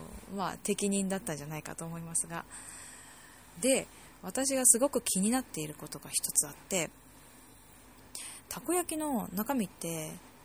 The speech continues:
まあ、タコはもちろんじゃないですか。タコはもちろんなんですよ。で、関東の出身のたこ焼きって、銀だこじゃないですか、有名なのは。で、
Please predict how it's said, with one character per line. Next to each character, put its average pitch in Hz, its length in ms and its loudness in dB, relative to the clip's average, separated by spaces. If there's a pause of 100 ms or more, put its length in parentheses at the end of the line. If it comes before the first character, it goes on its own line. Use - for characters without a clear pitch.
(120)
ま 208 80 0
あ、 208 120 -8
タ 415 140 6
コ 294 120 2
は 196 80 2
も 165 140 2
ち - 120 2
ろ 226 100 2
ん 180 40 -2
じ 160 60 -8
ゃ 147 40 -10
な 151 80 -8
い 143 40 -8
で 143 60 -8
す - 180 0
か。 - 80 -4
タ 294 60 -2
コ 311 120 0
は 233 80 2
も 175 120 -2
ち - 120 0
ろ 170 100 -6
ん 156 60 -8
な 147 80 -12
ん 143 60 -12
で - 80 -4
す - 140 6
よ。 - 80 -16 (1200)
で、 175 220 -2
関 508 320 8
東 214 200 2
の 175 200 -2
出 185 400 8
身 190 80 0
の 180 80 -2
た 185 180 -2
こ 190 180 -2
焼 180 200 -2 (120)
き 185 60 -2
っ 180 40 -6
て、 175 460 -4 (720)
銀 185 200 4
だ 180 120 0
こ 180 180 0
じ 170 80 -2
ゃ 165 60 -4
な 156 120 -6
い 143 60 -8
で 147 80 -4
す - 100 6
か、 165 100 -4
有 165 180 -2
名 156 180 -6
な 160 140 -6
の 151 140 -8
は。 156 180 -4 (800)
で、 160 480 -4